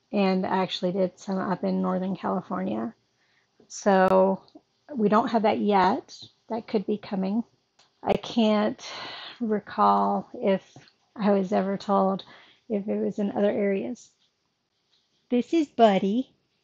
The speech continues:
She's feral,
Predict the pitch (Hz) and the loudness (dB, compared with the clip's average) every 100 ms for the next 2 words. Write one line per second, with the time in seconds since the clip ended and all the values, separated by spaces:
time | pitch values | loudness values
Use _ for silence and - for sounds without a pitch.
0 | _ _ _ _ _ _ _ _ _ _ | _ _ _ _ _ _ _ _ _ _
1 | - - _ _ - - - - 214 208 | -20 -20 _ _ -20 -20 -12 -6 -4 -4
2 | - 226 196 185 202 | 0 2 6 6 4